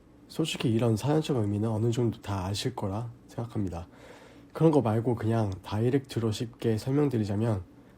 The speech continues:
공매도는 증권사가 주가 하락이 예상되는 어떤 주식을 빌려서 팔고,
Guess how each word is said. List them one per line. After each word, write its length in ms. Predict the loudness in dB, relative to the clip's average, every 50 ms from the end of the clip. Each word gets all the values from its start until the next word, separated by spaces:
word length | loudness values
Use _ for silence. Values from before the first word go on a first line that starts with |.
| -10 -2
공매도는 600 | 2 4 6 6 6 6 4 4 2 2 0 -2 -6 -14 -20 -20 -20 -20 -18 -10
증권사가 580 | -4 -2 2 4 6 6 6 6 4 2 0 -2
주가 360 | -2 -4 -6 -2 0 2 4
하락이 320 | 4 4 2 0 0 0
예상되는 480 | 0 0 0 0 0 0 2 2 2 0
어떤 400 | 0 -2 -6 -4 0 2 2 2
주식을 440 | 2 -2 -6 -10 -6 -6 -6 -6 -4
빌려서 420 | -2 -2 0 0 -2 -4 -6 -8
팔고, 460 | -6 -4 -2 -2 0 0 0 0 0